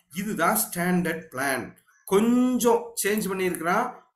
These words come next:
உற்சவ்ல. என்னங்க Sir, premium கட்டுங்க, Risk கவர் வாங்கிக்கோங்க. Premium கட்டிட்டு இருக்கிற போது என்ன அதுக்கு? Risk கவர் வாங்கிட்டே இருங்க. அடுத்தது அந்த மெச்சூரிட்டிங்கிற வேர்டை தூக்கிட்டு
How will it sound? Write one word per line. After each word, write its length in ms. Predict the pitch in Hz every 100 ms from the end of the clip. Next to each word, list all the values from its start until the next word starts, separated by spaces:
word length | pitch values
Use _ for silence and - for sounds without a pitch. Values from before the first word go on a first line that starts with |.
| 175
உற்சவ்ல. 420 | 180 - 226 220
என்னங்க 640 | 208 202 185 156 117 - _
Sir, 320 | - 277 -
premium 380 | 247 269 254 196
கட்டுங்க, 380 | 175 - - _ _ _ _ _ - - _ _ _ _
Risk 280 | 240 466 -
கவர் 200 | 466 381
வாங்கிக்கோங்க. 400 | 262 226 - - -
Premium 340 | 202 262 269 247
கட்டிட்டு 180 | 233
இருக்கிற 260 | 220 233 247
போது 160 | 285 269
என்ன 140 | 285
அதுக்கு? 460 | 240 170 123 - - _
Risk 300 | - 359 -
கவர் 200 | - 466 220
வாங்கிட்டே 340 | 226 233 214
இருங்க. 420 | 202 135 120 - - -
அடுத்தது 440 | 131 254 247 220
அந்த 160 | 196 165
மெச்சூரிட்டிங்கிற 880 | 160 208 - 294 285 285 247 240 180
வேர்டை 220 | 202 220 220
தூக்கிட்டு 760 | 220 180 180 139 135 156 185